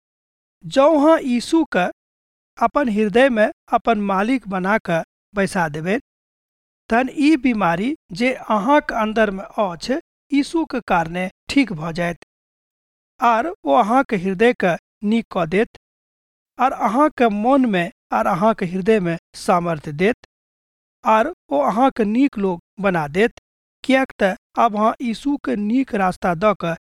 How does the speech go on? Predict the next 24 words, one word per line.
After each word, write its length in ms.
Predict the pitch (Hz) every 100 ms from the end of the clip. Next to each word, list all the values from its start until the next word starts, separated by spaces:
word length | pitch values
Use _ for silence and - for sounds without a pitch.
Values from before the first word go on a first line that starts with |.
| -
चलि 180 | 214 165
रहल 220 | 156 160
छी। 280 | - 185 220 _ _ _ _ _ _ _ -
यीशुसँ 640 | 269 294 403 349 - 226 -
कहियौक, 460 | 190 165 208 269 - _ _ _ _ _ _ _ -
"हे 180 | 247
प्रभु, 500 | 277 233 202 180 196 - _ 190
बहुत 420 | 220 247 294 -
बहुत 220 | 175 165 _ _ 202
धन्यवाद। 460 | 190 175 165 147 - _ _ _ _ _ _ -
हमर 300 | - 226 233
हृदयके 640 | 240 - 226 214 277 269 254
चंगाईके 680 | - 208 196 202 254 254 220
लेल 160 | 196
प्रभु, 440 | - 180 170 196 226 -
हम 180 | - 226
अहाँके 300 | 185 185 -
धन्यवाद 460 | 175 208 185 165 160
दैत 220 | 170 160
छी।" 260 | 190 185 285 _ _ _ _ _ _ _ _
जहन 360 | - 240 302 302
अहाँ 340 | 247 294 294 -
ई 100 | 277
बात 260 | 254 240